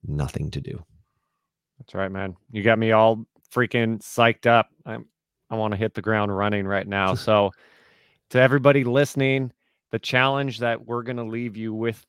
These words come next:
Speaker 2: today is just ask yourself the question, as a leader of your family, of your business, even being a middle, middle,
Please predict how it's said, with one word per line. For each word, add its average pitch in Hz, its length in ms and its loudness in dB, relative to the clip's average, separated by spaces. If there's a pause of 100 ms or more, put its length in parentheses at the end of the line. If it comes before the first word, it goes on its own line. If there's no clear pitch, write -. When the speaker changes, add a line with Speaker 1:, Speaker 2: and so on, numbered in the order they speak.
Speaker 2:
today 110 640 -2 (420)
is 120 140 -4
just - 260 -6 (220)
ask 139 260 -4
yourself 135 400 -4
the - 80 -20
question, 120 680 -6 (680)
as 139 260 2
a 143 60 -6
leader 123 480 -4 (180)
of 104 160 -6
your 95 100 -8
family, 139 640 0 (540)
of 110 160 -4
your 107 100 -4
business, 135 640 -2
even 156 460 -4 (760)
being 147 260 -2
a 139 60 0
middle, 135 560 0
middle, 131 500 -4